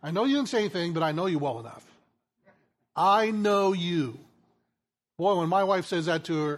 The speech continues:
to me, I'm thinking, "Man, oh man, this, this is amazing. It's a prophetess in my own home."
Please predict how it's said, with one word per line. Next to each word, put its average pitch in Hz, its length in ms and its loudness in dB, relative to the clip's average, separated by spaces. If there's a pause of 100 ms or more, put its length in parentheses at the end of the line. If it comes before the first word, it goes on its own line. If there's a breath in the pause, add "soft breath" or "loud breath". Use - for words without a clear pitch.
(120)
to 165 140 -4
me, 151 180 -2
I'm 131 160 -6
thinking, 131 300 -10
"Man, 143 260 -8
oh 120 80 -10
man, 127 300 -10
this, - 240 -14 (240 soft breath)
this 170 100 -6
is 143 160 -6
amazing. 139 460 -4
It's 131 140 -12
a 127 40 -10
prophetess 151 720 -6 (240 soft breath)
in 156 80 -14
my 139 160 -10
own 151 220 -4
home." 135 320 -6